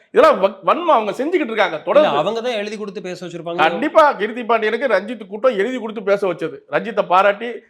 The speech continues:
Speaker 1: ரஞ்சித் அரசியல், ரஞ்சித்தை நான், நீ இயக்குனரா பாராட்டு, உனக்கு என்ன அரசியல் தெரியும்? நீ அந்த ச-, உன்னை அப்படி பழக்கப்படல உங்க அப்பா. நீ எல்லாரும் கூடயும் சமமா படிச்சு, இன்னைக்கு காலேஜ்ல படிச்ச பொண்ணு, ரஞ்சித்தோட அரசியல் என்னன்னு அந்த பொண்ணுக்கு என்ன தெரியும்? எழுதி கொடுத்து பக்காவா அந்த பொண்ணை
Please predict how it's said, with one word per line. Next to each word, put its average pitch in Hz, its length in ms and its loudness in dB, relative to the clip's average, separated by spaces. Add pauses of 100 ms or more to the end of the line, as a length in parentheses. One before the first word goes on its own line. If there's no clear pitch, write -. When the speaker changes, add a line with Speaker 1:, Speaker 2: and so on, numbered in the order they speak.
(140)
Speaker 1:
ரஞ்சித் 208 380 0
அரசியல், 247 400 -2
ரஞ்சித்தை 175 560 -6
நான், 160 220 -2 (100)
நீ 147 120 -14
இயக்குனரா 262 500 2
பாராட்டு, 196 400 0 (920)
உனக்கு 247 220 -2
என்ன 294 100 6
அரசியல் 262 400 0
தெரியும்? 226 300 -4 (680)
நீ 190 60 -4
அந்த 240 180 2
ச-, 202 180 -2
உன்னை 226 120 2
அப்படி 202 200 0
பழக்கப்படல 226 500 2
உங்க 185 140 2
அப்பா. 240 140 2
நீ 214 100 -4
எல்லாரும் 202 260 2
கூடயும் 233 180 -4
சமமா 240 300 0
படிச்சு, 214 220 -4
இன்னைக்கு 214 320 -6
காலேஜ்ல 220 340 2
படிச்ச 190 300 -4
பொண்ணு, 165 300 -8 (560)
ரஞ்சித்தோட 269 460 4
அரசியல் 240 300 2
என்னன்னு 226 240 0
அந்த 202 100 -4
பொண்ணுக்கு 202 300 -8
என்ன 202 100 0
தெரியும்? 180 360 -6 (480)
எழுதி 269 320 2
கொடுத்து 240 240 -4
பக்காவா 240 540 4
அந்த 220 140 2
பொண்ணை 214 200 -2